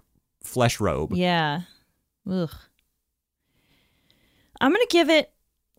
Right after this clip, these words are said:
Speaker 2: three out of six open prison doors.
Speaker 1: Mm-hmm.
Speaker 2: And all three of those doors lead to Carisius.
Speaker 1: Mm-hmm.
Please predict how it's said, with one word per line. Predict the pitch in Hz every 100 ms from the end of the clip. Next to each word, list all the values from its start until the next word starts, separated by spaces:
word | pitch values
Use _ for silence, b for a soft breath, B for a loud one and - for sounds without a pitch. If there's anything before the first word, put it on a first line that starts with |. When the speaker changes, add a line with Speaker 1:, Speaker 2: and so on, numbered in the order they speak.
| B B B B B B B B
Speaker 2:
three | - 220 240 240 233 220 _ _ _ _ -
out | 208 208
of | 196 190 180 -
six | - - 202 196 - -
open | 196 185 196 180 170
prison | - 185 185 175 170
doors. | 165 160 240 392
Speaker 1:
Mm-hmm. | 131 131 117 - _ - -
Speaker 2:
And | 185
all | 220 311
three | - 247
of | 233
those | 214 190
doors | 180 175 208 262 - _ _ _ _ _ _ _
lead | 180 180 156
to |
Carisius. | - 165 156 - - - -
Speaker 1:
Mm-hmm. | 131 120 117